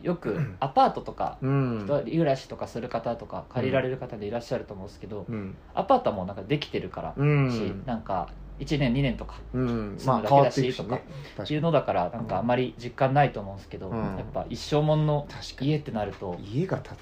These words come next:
Speaker 2: つ、リフォームするとかっていうのは。
Speaker 1: うん。そうなんですよね。
Speaker 2: そういう営業をメインにしてたのってこと？
Speaker 1: そうです。
Speaker 2: ああ。
Speaker 1: 本当に、それこそお家を買うところから、
Speaker 2: うん。
Speaker 1: お客様がこの家、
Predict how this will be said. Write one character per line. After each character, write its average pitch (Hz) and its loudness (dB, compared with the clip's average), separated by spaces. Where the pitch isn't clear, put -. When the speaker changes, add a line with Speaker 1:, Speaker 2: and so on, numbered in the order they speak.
Speaker 2:
つ、 - -20
リ - -14
フ - 0
ォ 131 2
ー - -2
ム 95 -10
す - -14
る 69 -12
と - -18
か - -14
っ - -20
て - -18
い 104 -10
う - -8
の 98 -8
は。 95 -10
Speaker 1:
う - -12
ん。 - -16
そ - -12
う 104 -8
な 95 -8
ん 90 -6
で 95 -12
す - -18
よ 104 -10
ね。 170 -8
Speaker 2:
そ 226 4
う 240 6
い 233 6
う 233 4
営 214 4
業 214 8
を 185 6
メ 131 4
イ 110 4
ン 92 -4
に 95 -8
し - -12
て - -14
た - -14
の - -18
っ - -18
て - -18
こ - -12
と？ - -12
Speaker 1:
そ 196 4
う - 4
で 135 4
す。 - -10
Speaker 2:
あ 127 6
あ。 117 8
Speaker 1:
本 143 -2
当 - -2
に、 156 0
そ - -4
れ 143 2
こ 143 -2
そ 110 0
お 120 -2
家 127 -2
を 123 2
買 147 4
う 160 2
と 180 -2
こ 196 2
ろ 190 2
か 156 2
ら、 147 4
Speaker 2:
う 147 4
ん。 156 6
Speaker 1:
お - 6
客 143 4
様 143 4
が 107 2
こ - -6
の 127 0
家、 131 2